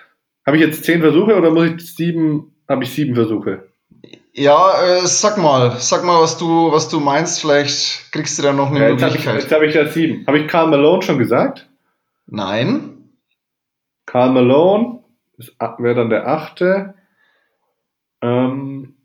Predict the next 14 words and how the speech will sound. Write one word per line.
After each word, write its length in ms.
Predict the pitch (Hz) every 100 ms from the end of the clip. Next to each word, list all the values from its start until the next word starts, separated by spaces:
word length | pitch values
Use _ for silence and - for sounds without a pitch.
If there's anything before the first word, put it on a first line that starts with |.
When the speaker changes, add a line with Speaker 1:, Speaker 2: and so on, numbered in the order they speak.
| _ _ _
Speaker 1:
und 380 | 143 139 123 -
dann, 680 | 123 127 143 147 151 151 - 123
ja, 500 | 117 127 127 107 -
boah, 460 | - 110 110 113 - _ _ _ _ _ _ _ - - - - - _ _ _ _ _ _ _
Jerry 360 | 110 120 120 104
West. 600 | 131 254 - - - - - _ _ _ _ _ _ _ _ _ _ _ _ _ _ _ _ _
Dann 160 | - 131
wird's 220 | 160 -
dünn 200 | 151 156
bei 120 | 147
mir, 160 | 113 107
muss 200 | 107 107
ich 100 | 104
sagen. 360 | 113 110 104